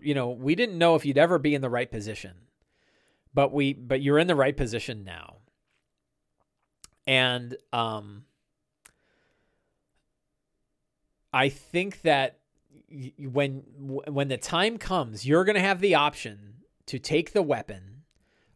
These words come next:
or to take the magic that can create the weapon. You take it and you bring it back to me, to Lady Omaro. And, you know, when you give it to me, um, your,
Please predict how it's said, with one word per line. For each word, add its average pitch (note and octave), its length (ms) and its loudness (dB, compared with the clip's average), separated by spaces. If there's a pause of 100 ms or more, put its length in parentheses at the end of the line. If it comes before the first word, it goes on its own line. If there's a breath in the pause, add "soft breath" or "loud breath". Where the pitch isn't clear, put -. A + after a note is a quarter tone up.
or C3+ 140 4
to C3+ 140 -4
take E3+ 400 -2
the D3 440 0
magic D3+ 580 -2
that D#3 120 0
can C3+ 140 -8
create D3 400 0
the A#2 100 -2
weapon. F#2+ 340 -14 (800 soft breath)
You D#3 280 -2
take G3 340 2
it F2+ 200 -12 (160)
and A#2 200 -8
you D3+ 160 -2
bring D#3 280 2
it D3+ 140 -4
back A#2+ 280 -2 (160)
to B2+ 120 -8
me, G#2 480 -18
to A#2 120 -8
Lady A#2 280 -4
Omaro. G#2 500 -10 (1300)
And, A#2 400 -4 (720)
you C3+ 160 0
know, B2+ 100 2
when C3+ 240 -2
you C#3+ 140 2
give E3 220 2
it E3 80 -8
to F#3+ 120 -4
me, A2+ 460 -10 (520)
um, A2+ 600 0 (720)
your, C3 380 2